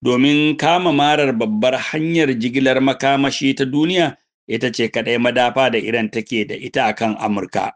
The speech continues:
kamar yadda majiyoyi uku da suke da masaniya dangane da batun suka faɗa. Binciken ya nuna cewa Tehran za ta ci gaba da tsuge mashigin domin tabbatar da tsadar makamashi a zaman wata hanyar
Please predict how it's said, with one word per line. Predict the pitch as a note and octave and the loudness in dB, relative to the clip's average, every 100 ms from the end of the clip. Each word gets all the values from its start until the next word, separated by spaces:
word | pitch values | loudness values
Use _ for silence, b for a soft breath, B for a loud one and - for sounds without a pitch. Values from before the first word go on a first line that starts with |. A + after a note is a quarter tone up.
| _ | _
kamar | - A2 A#2+ | -2 0 0
yadda | A2 | 0
majiyoyi | A#2 A2 A#2 A#2+ A#2+ A#2+ B2 | -2 -2 0 2 2 0 -2
uku | - D3 C3 A2+ | -4 -4 -4 -4
da | - | -2
suke | G#2+ A2+ A#2+ | -2 -2 0
da | A2 | 0
masaniya | A2+ A2 A#2+ A#2 A#2+ | 0 0 0 2 2
dangane | A#2 A2 G#2+ A#2 | 0 -2 -2 -2
da | A2+ | -2
batun | G#2+ A#2+ G#2+ | -2 -4 -4
suka | A2 F#2 | -6 -6
faɗa. | G#2+ G#2 G2+ F#2 _ _ _ _ _ _ | -6 -2 -2 -2 _ _ _ _ _ _
Binciken | C3+ C3 C#3+ G3 G3 | 0 0 2 0 2
ya | F#3 F3+ | 2 2
nuna | F3+ F#3 E3 | 2 2 2
cewa | D#3+ D#3 D3+ C#3+ | 2 2 4 0
Tehran | C#3 C3 D#3+ E3 | 0 0 2 2
za | D3+ D#3+ | 2 2
ta | E3 | 0
ci | D#3 D3 | -4 -2
gaba | D3 D3 | 0 2
da | C3 | 0
tsuge | A#2 - D3+ E3 E3+ E3+ E3+ D#3 C#3+ | -2 -6 -2 0 2 2 0 2 2
mashigin | C3+ C#3 D#3 C#3 D#3 C#3 | 2 0 -2 0 2 4
domin | B2+ A#2+ C#3 C#3 | 2 2 2 2
tabbatar | D3 C#3 D3 D3+ | 0 -2 -2 -2
da | C#3+ | -2
tsadar | C#3 A#2 A#2+ C3 C3+ C3+ | 0 0 2 2 2 2
makamashi | C3+ C3 C#3+ C#3 C3+ - C#3 C3+ | 2 2 2 2 0 2 2 2
a | A#2+ | -2
zaman | B2 C3 C3+ | 0 2 4
wata | C#3 C3+ | 2 0
hanyar | A#2+ C#3+ C#3+ | -2 0 2